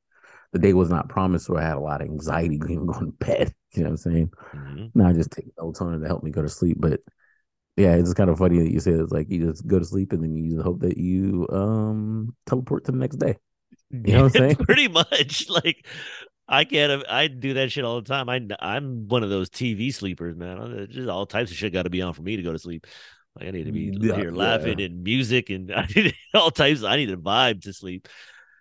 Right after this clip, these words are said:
Speaker 2: And even then, I'll just wake up in the day and just kinda keep this, uh, dream,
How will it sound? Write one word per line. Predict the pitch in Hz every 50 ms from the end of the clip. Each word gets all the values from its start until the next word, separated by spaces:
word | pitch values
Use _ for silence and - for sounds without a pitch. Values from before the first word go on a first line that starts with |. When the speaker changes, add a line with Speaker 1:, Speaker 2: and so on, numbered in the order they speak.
| _ _ -
Speaker 2:
And | - 117
even | 139 147 117 107 95
then, | 95 117 123 107 92
I'll | 101 110 113
just | 98 98 90 80 - - - - -
wake | - 80 92 95 -
up | 104 98 82
in | 95 87
the | 82
day | 73 92 95 98 101
and | 95 82
just | 82 78 -
kinda | 98 95 90 87 85 82 82 78 - 60 73 80 80 76 -
keep | - - 110 98 -
this, | - 98 87 - - 92
uh, | 90 85 85 80 78
dream, | 78 76 87 95 98 98